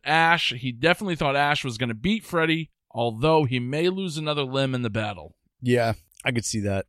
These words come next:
Speaker 1: I thought that was a good call.
Speaker 2: Uh,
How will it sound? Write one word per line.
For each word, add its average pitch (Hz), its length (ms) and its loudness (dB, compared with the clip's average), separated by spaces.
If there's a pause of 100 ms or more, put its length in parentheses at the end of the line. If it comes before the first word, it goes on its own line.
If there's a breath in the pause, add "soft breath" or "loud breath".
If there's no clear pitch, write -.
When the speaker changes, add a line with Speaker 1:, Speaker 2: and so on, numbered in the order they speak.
(520)
Speaker 1:
I 139 140 -6
thought 143 160 2
that 143 140 0
was 123 100 -6
a 120 60 -10
good 113 180 -6
call. 101 380 -6 (260 soft breath)
Speaker 2:
Uh, 120 380 4